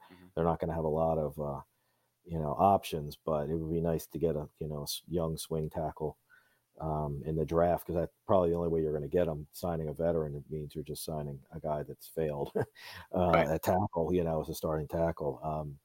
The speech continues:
Speaker 2: and, you know, it'd be nice to be able to get that kind of swing tackle guy, um, you know, and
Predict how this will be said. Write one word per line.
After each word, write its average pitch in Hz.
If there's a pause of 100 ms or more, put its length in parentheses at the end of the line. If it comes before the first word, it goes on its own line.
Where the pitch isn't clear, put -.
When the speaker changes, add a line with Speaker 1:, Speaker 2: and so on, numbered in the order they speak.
(640)
Speaker 2:
and, 78
you 82
know, 80
it'd 73
be 82
nice 82
to 78
be 78
able 73
to 73
get 76
that 73
kind 78
of 76
swing 78
tackle 76
guy, 73 (520)
um, 71 (380)
you 73
know, 67 (260)
and 143